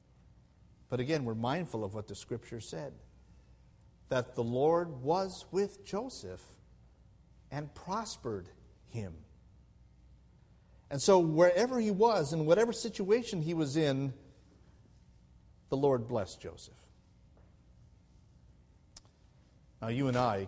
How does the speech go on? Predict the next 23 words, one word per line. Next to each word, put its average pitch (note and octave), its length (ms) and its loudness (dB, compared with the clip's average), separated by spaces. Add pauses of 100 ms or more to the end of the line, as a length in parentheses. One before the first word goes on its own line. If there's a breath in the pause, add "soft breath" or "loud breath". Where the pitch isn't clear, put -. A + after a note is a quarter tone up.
continue G#2+ 440 -8
to F#2 80 -10
be G2 120 -8
shaped G#2+ 460 -8 (260)
like G2+ 360 -6
Joseph G2+ 520 -10 (680)
with - 180 -10
God's G2+ 340 -6
love, G2 260 -6 (1200)
even A2+ 320 -4
in G2+ 140 -8
temptations. F#2+ 920 -12 (1200 soft breath)
Yes, F3+ 280 6
there D#3+ 180 8
are D#3 100 8
those D3 200 4
times C#3 480 0
when B2+ 200 0
maybe C3 260 0
we B2+ 220 -2
have B2+ 240 0
that B2+ 200 0
self-control B2 920 -2